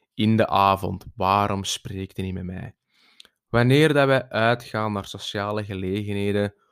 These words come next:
waarom spreekt hij niet met de mensen? Zoveel van die waaroms ook,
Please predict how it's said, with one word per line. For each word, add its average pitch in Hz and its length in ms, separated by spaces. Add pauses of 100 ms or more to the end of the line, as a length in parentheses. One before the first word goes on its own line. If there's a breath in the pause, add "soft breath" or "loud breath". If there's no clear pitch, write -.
(220)
waarom 101 640
spreekt - 640
hij 95 100
niet 95 120
met 95 120
de 95 80
mensen? - 500 (760 soft breath)
Zoveel 127 840 (200)
van 101 200
die 107 260
waaroms 95 500
ook, 87 280